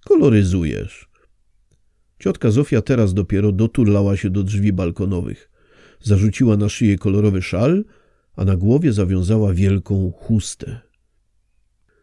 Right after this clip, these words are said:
„Czy możecie mnie poinformować, skąd to zamieszanie? Czy komuś zrobiło się nagle duszno?” „Nie, ciociu”. Anna wzięła na siebie obowiązek wytłumaczenia,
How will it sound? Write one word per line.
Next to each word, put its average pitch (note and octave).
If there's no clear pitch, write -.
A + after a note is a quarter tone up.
„Czy -
możecie A#2
mnie G#3+
poinformować, A2+
skąd -
to A#2
zamieszanie? F#2+
Czy A3+
komuś C#3+
zrobiło C3+
się C#3
nagle C#3+
duszno?” G#2+
„Nie, G3+
ciociu”. G2
Anna G2
wzięła F#2+
na F#2
siebie G2
obowiązek G2
wytłumaczenia, G#2+